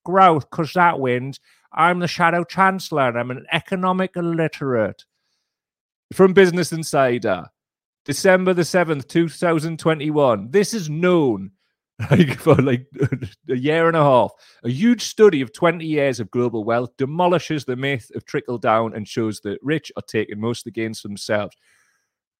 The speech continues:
That's why Rachel Reeves is doing it, everybody. Big reveal.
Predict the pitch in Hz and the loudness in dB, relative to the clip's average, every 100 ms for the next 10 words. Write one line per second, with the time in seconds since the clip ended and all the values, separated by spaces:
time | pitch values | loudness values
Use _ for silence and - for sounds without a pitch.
0 | - 208 214 - - 190 151 151 156 175 | 6 6 6 2 2 6 8 6 4 2
1 | 180 - 196 190 196 220 226 196 233 226 | 0 -2 -2 0 2 0 0 -4 -6 -6
2 | - 277 277 262 220 170 147 147 139 156 | 0 2 4 2 2 2 0 -2 -2 2
3 | 156 175 190 - 233 240 208 196 160 180 | 2 0 -8 -4 -2 -2 -2 -2 0 -2
4 | 165 165 190 196 | -2 -2 -4 -6